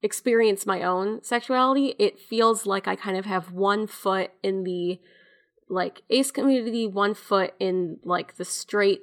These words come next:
world, and then, like, a toe in the queer community, because sometimes people accept ace people into the queer community, but sometimes they don't.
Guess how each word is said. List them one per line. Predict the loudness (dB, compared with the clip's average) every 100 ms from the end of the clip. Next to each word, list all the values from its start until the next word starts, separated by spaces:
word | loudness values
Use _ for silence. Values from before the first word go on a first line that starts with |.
| -6
world, | 0 2 2 2 -2 -8 _ _ _
and | -2 2
then, | 2 2
like, | 2 0 -2 -8 _ _ _ _ _ _
a | -2 -2
toe | -4 -2 2 4 4
in | 2 0 -2
the |
queer | -2 0 0
community, | 0 0 0 2 2 2
because | 0 -6 -4 -2 -2
sometimes | -2 -2 -2 -4 -4 -4
people | -6 -4 0
accept | 0 -2 0 0 0
ace | -2 -2
people | -4 -10 -4 0 0
into | 0
the | -2
queer | -2 -6
community, | -4 -2 -2 -2 -6
but | -6 -6
sometimes | -2 -2 -2 -2
they | -2 -4
don't. | -4 -6